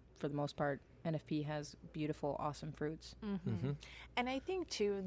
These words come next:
Speaker 2: that it, um, it does change our, our outlook on parenting, um,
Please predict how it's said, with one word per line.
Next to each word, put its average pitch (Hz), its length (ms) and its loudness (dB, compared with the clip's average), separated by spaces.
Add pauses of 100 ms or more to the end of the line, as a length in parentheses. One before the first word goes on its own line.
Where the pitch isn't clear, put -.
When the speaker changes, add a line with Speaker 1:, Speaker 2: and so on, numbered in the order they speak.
Speaker 2:
that 196 320 8
it, 196 380 8
um, 165 320 2 (280)
it 208 140 6
does 226 260 6
change 185 380 2
our, 180 260 6
our 165 280 8
outlook 170 400 6 (160)
on 156 440 4
parenting, - 720 2
um, 156 440 -2